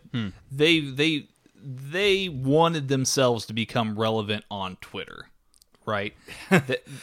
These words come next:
Speaker 1: Yeah,
Speaker 2: and, and
Speaker 1: yeah.
Speaker 2: that opened up the doors for a lot of people to say, you know, "There's all this other stuff out there."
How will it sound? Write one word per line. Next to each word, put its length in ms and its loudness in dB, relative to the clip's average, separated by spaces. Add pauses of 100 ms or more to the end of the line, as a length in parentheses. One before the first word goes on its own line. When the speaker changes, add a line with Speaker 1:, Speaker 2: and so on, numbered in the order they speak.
(220)
Speaker 1:
Yeah, 280 6
Speaker 2:
and, 200 -2
and 140 2
Speaker 1:
yeah. 60 6
Speaker 2:
that 180 6
opened 340 6
up 140 4
the 100 4
doors 380 6
for 100 -2
a 80 2
lot 300 4
of 100 -12
people 360 0
to 100 -4
say, 480 -4 (400)
you 160 -2
know, 220 2
"There's 260 -2
all 220 6
this 140 4
other 220 6
stuff 320 4
out 220 4
there." 380 -4